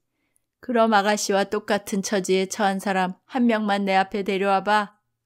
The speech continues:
천 명이라도 쉽게 찾을 거예요. 한 명도 찾기 어려울걸. 아가씨는 자신이 처한 상황이 얼마나 특별한 것인지 모르고 있어.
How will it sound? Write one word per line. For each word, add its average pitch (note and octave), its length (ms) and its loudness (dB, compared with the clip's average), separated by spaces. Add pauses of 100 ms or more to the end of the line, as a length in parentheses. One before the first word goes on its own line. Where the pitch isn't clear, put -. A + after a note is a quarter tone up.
(840)
천 D4+ 220 0
명이라도 B3 640 4
쉽게 A#3+ 320 0
찾을 D4 360 -6
거예요. G#3 540 -2 (1300)
한 F#3 420 -4
명도 F3 460 0
찾기 G3 420 -6
어려울걸. F#3 1000 2 (400)
아가씨는 F#3 640 0
자신이 G#3 580 -2
처한 A#3 360 2
상황이 F#3+ 540 0 (100)
얼마나 F3+ 600 -2
특별한 A#3 540 0
것인지 G3+ 500 0
모르고 A3 520 0
있어. F3+ 800 0